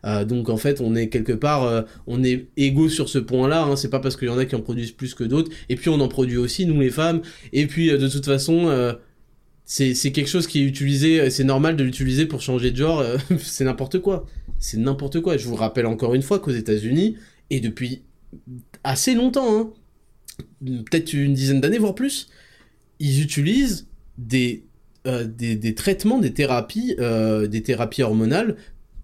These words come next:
dès le plus jeune âge. Dès le plus jeune âge.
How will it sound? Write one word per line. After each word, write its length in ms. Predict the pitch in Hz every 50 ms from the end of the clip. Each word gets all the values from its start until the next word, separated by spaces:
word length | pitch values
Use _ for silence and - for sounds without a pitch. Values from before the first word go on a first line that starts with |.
| - - _
dès 200 | - 117 131 160
le 100 | 165 170
plus 140 | 165 - 160
jeune 200 | 160 196 240 220
âge. 300 | 214 214 196 170 - - _ _ -
Dès 260 | 117 110 - 208 240
le 120 | 226 226 214
plus 160 | - - 220
jeune 180 | 202 233 233
âge. 300 | 254 254 220 151 135 -